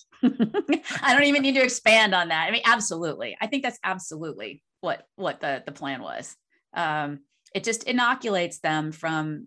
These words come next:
the, the criticism that they're increasing the, the deficit. They can totally point to the Republicans and say, "You did the same thing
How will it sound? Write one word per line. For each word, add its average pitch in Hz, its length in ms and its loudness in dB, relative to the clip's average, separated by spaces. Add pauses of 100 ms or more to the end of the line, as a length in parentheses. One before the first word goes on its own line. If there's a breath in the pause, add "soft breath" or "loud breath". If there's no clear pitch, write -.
the, 156 220 -4
the 180 100 -4
criticism 170 600 -4
that 156 160 -6
they're 156 140 -4
increasing 143 720 -8 (160)
the, 160 120 -10
the 143 180 -10
deficit. 143 520 -6
They 151 80 -6
can 160 220 -8
totally 190 380 -2
point 165 320 -4
to - 60 -18
the 160 60 -8
Republicans 156 520 -6
and 151 100 -10
say, 147 260 -4 (320 loud breath)
"You 165 320 -2
did 151 220 -4
the - 120 -6
same 165 420 -4
thing 135 340 -10